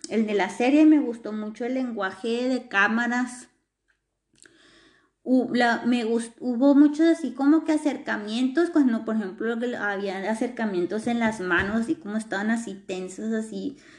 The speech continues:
cuando iban, cuando les llegaba una carta o cuando leían una nota, así como se les tensaba la mano al-, con la carta y cómo la rompían así, ¿no?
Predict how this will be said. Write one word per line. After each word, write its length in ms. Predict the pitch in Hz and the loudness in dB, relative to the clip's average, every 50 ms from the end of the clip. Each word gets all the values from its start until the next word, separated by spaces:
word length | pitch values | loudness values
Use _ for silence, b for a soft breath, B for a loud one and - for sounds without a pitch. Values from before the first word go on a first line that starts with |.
| B B | B B
cuando 280 | - 220 220 208 196 | -2 -2 0 0 0
iban, 380 | 202 185 185 185 190 185 185 190 | -2 -2 -2 -4 -4 -4 -6 -4
cuando 240 | - 196 180 185 190 | -4 -2 -2 -2 -2
les 240 | 190 185 170 170 - | 0 0 0 -2 -2
llegaba 360 | - 180 180 180 180 175 170 | -2 -2 -2 0 0 0 0
una 340 | 180 190 202 214 220 - - | 0 0 0 -2 -2 -4 -2
carta 420 | 175 143 151 180 185 - - - | 0 0 0 0 -2 -6 -6 -8
o 80 | 196 196 | -6 -4
cuando 240 | 208 196 190 180 170 | -4 -4 -2 0 0
leían 300 | 170 170 165 165 160 165 | 2 4 2 2 2 2
una 240 | 170 180 185 196 202 | 0 0 0 -2 -2
nota, 260 | 196 196 190 202 220 | -4 -4 -4 -4 -6
así 140 | 220 - - | -6 -6 -10
como 240 | - - 190 196 | -10 -8 -10 -8
se 100 | 196 214 | -8 -6
les 180 | 196 214 214 220 - | -6 -6 -6 -6 -8
tensaba 380 | 202 196 196 196 175 170 170 | -8 -8 -8 -6 -4 -4 -2
la 180 | 170 190 208 202 | 0 0 0 0
mano 320 | 175 170 139 147 170 185 | 0 0 0 0 0 0
al-, 200 | 196 202 196 196 | -2 -4 -6 -6
con 200 | - 220 214 185 | -4 -4 -2 0
la 160 | 170 160 - - | 0 -2 -2 -2
carta 300 | 143 - - - - 175 | -4 -4 -4 -4 -8 -8
y 20 | |
cómo 220 | - 196 190 190 | -6 -6 -6 -4
la 140 | 190 196 202 | -2 -2 -2
rompían 640 | 202 196 190 180 175 170 - - 165 170 170 175 180 | -2 -2 -2 -2 -2 -4 -2 -4 -2 0 0 -2 -2
así, 300 | 185 180 - - 170 156 | -4 -8 -8 -6 -4 -4
¿no? 260 | 170 180 226 262 B | -2 0 -2 -2 B